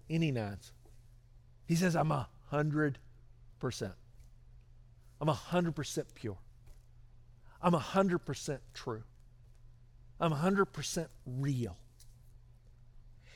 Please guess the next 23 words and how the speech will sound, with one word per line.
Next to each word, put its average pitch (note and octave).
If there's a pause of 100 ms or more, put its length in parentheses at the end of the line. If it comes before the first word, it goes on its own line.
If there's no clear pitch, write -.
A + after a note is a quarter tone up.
And, G3 (120)
and E3
because B3
he E3
is, A2+ (520)
he's A3+
able G#3+
to E3+
do C#3 (720)
what C#3+
nobody C#3+
else D3+
can G2+
do. F#2 (1300)
He's G3+
able F#3+
to D3
say E3+ (840)
what C#3
nobody B2+
else C#3+
can A#2
say. E3